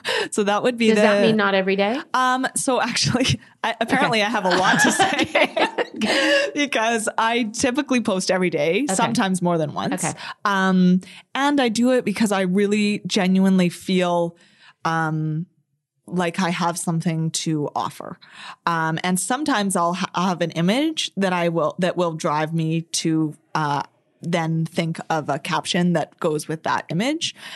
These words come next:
Speaker 1: And sometimes I, often I will have an idea of a post, many times at, like, very inconvenient times, like, <laughs> I don't know, whenever I'm out, you know, with
Speaker 2: Yeah.
Speaker 1: my kids or doing something that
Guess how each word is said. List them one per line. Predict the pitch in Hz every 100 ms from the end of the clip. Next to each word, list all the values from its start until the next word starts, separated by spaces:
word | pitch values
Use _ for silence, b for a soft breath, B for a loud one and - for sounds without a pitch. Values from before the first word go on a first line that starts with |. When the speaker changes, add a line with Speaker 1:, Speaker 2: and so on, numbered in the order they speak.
| B
Speaker 1:
And | 190
sometimes | 190 226 247 226 190
I, | 175 175 -
often | 185 247 - 208 170
I | 143 170
will | 165
have | 170 156 151
an |
idea | 151 151 147 170 175 226 302 -
of | 202
a | 214
post, | 214 214 254 302 - - B B B
many | 190 208 240
times | 247 226 190 180
at, | - 175
like, | 170
very | 170 160 165 160 165
inconvenient | 175 160 190 156 160 165 214 247 -
times, | 254 254 320 349 - - -
like, | 196 175 170 - _ -
<laughs> | - -
I | 269
don't | 180 151
know, | 151 170 415 494 494 359
whenever | 247 240 220 180 180
I'm | 190
out, | 196 202 202 190 -
you | 240 220
know, | 180
with | 185 202
Speaker 2:
Yeah. | 190
Speaker 1:
my | 190
kids | 294 262 247 202
or | 196
doing | 190 214 202
something | 202 202 202 190
that | 180 175